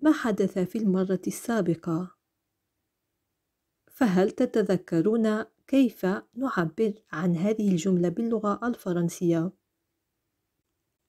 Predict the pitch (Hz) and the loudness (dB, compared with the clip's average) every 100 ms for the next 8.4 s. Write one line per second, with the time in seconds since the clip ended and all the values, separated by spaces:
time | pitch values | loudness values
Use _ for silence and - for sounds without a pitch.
0 | _ _ _ 196 185 170 180 170 - 214 | _ _ _ 6 6 6 2 -2 0 2
1 | 247 247 208 233 226 190 190 - 170 165 | 2 2 0 2 0 -2 -4 2 2 4
2 | 160 175 190 185 202 190 196 _ - 247 | 0 2 2 2 2 0 -2 _ -6 -6
3 | - 202 - 165 165 160 170 220 - 269 | -4 -8 -8 -6 -2 4 4 4 -2 -8
4 | - _ _ _ _ _ _ _ _ _ | -8 _ _ _ _ _ _ _ _ _
5 | _ _ _ _ _ 233 269 247 190 185 | _ _ _ _ _ 4 6 6 4 2
6 | 160 - 165 185 214 - _ 233 220 180 | 0 0 0 2 0 -2 _ -4 -2 0
7 | 175 175 170 175 170 170 240 220 185 - | 0 0 -4 -6 -4 -2 -2 -2 -4 -4
8 | 170 175 - - | -4 -4 -4 -6